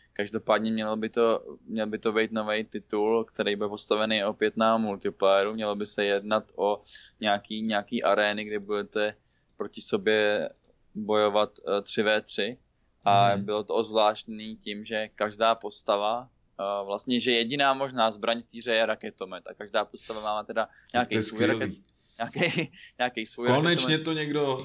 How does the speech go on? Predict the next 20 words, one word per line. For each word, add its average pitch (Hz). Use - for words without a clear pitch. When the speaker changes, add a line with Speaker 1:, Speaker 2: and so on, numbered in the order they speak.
Speaker 2:
udělal, 123
konečně 135
na 131
to 131
někdo 127
přišel, 101
že 90
jo? 87
Speaker 1:
Jo, 113
přesně. 110
A, 117
a, 104
a 110
s-, -
jako 117
působilo 123
to 127
dost 120
takový 117
jako, 113